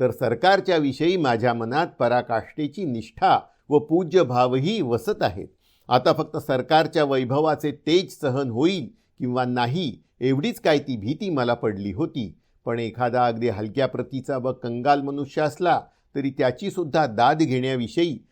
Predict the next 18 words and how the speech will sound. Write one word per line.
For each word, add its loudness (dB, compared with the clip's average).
आणि 0
त्याची -2
काय 2
हकीकत -4
असेल -2
ती -4
ऐकण्याविषयी -2
सरकारच्या 2
तत्परतेची -4
जी -6
चोहोकडे 0
कीर्ती -4
गाजत 2
आहे, 0
तीवरून -2
मला 0
धीर -2
आला 2